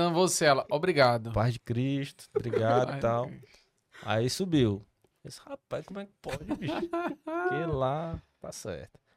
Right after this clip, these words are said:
Speaker 1: Semanas
Speaker 2: Aí
Speaker 1: preparando discurso.
Speaker 2: Semanas. Aí no,
Speaker 1: Noites.
Speaker 2: aí no outro dia ela me liga, "Pronto, pode vir aqui, já acabei o namoro, tá tudo certo,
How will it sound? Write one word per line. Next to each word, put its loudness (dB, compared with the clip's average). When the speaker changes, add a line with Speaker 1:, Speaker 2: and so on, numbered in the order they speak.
Speaker 1:
Semanas 2
Speaker 2:
Aí -12
Speaker 1:
preparando 0
discurso. -4
Speaker 2:
Semanas. 4
Aí 8
no, 6
Speaker 1:
Noites. 2
Speaker 2:
aí 2
no 2
outro 2
dia -2
ela -4
me -8
liga, -4
"Pronto, -2
pode -2
vir -4
aqui, -4
já 0
acabei -2
o 0
namoro, 6
tá 0
tudo -6
certo, -2